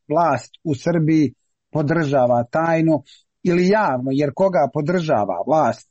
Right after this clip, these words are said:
iz Srbije, znači koju političku partiju ili političku opciju, on onda ima posebnu težinu. To više nije samo partija iz Republike Srpske, već to je jedna partija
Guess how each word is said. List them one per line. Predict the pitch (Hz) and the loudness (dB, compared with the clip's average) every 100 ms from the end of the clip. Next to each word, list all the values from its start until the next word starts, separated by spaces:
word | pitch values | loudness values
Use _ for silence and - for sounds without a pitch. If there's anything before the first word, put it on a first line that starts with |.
| - | -10
iz | 127 | -4
Srbije, | 202 202 170 139 | -2 0 2 0
znači | 131 110 139 | -2 -4 -4
koju | 165 156 | -2 0
političku | 139 156 143 - 143 | 0 -2 -2 -4 -4
partiju | 160 165 165 | -2 -2 0
ili | 156 | -2
političku | 131 151 156 - - | 0 -2 -2 -4 -4
opciju, | 170 214 - - 120 - - _ _ _ | -2 -2 -2 -2 -2 -4 -20 _ _ _
on | 165 185 240 240 - _ | 0 2 2 0 -2 _
onda | 165 185 196 180 185 160 - | 0 0 0 2 2 0 -2
ima | 165 165 190 185 165 143 - | -2 0 0 0 0 -2 -4
posebnu | - 254 - 214 196 - | -2 0 2 2 2 0
težinu. | 165 139 170 127 - _ _ | -2 0 0 0 -4 _ _
To | - 233 | -4 -2
više | 220 - 196 | -2 -2 2
nije | 220 196 | 2 2
samo | - 196 165 127 | 0 -2 -2 -2
partija | 151 165 - 151 113 - _ - | -2 -4 -2 -2 -2 -6 _ -4
iz | 143 | -2
Republike | 143 120 180 165 - 151 | -2 -2 -2 -2 -2 -4
Srpske, | - 262 - 262 196 | 0 -2 0 -2 0
već | 180 | -2
to | - 226 | -2 0
je | 208 175 170 | 2 2 2
jedna | 208 202 160 - | 0 0 -2 -2
partija | 240 233 269 214 | -4 -2 0 0